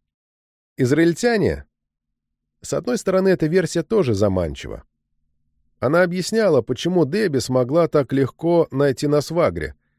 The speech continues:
Наш водитель просто ей позвонил. Однако, возможно ли была подстава технически?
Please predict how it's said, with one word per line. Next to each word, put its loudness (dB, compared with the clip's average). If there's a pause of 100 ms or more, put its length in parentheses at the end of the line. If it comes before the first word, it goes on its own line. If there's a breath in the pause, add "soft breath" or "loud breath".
(300)
Наш -4
водитель 0
просто 0
ей 2
позвонил. -2 (920)
Однако, 2
возможно 2
ли 2
была 2
подстава 2
технически? -4